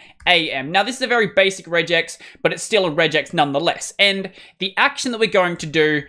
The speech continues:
is we're going to do a print. So in this case, our regex is our pattern. So let's go and run this on my mail list file.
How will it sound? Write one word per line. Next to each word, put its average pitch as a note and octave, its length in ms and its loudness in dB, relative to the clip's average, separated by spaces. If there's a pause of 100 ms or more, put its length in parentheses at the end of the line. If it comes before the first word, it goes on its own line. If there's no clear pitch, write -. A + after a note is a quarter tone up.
(220)
is E3+ 180 0
we're G3+ 120 0
going G#3+ 160 2
to E3+ 100 -10
do E3 120 2
a C#3+ 40 4
print. D3+ 340 -2 (140)
So G#3 140 2
in F#3+ 100 0
this C4+ 240 -2
case, G3+ 380 0
our D#3+ 180 2
regex G3+ 580 0 (240)
is E3+ 160 2
our C3+ 200 2
pattern. C3 480 -4
So G3+ 340 2
let's C4+ 260 -2
go A#3+ 160 0
and F#3+ 140 -4
run F3+ 220 2
this F3 260 -2
on E3 240 0
my C#3 340 2
mail F#3+ 380 0
list D#3 300 -4
file. F#3 420 0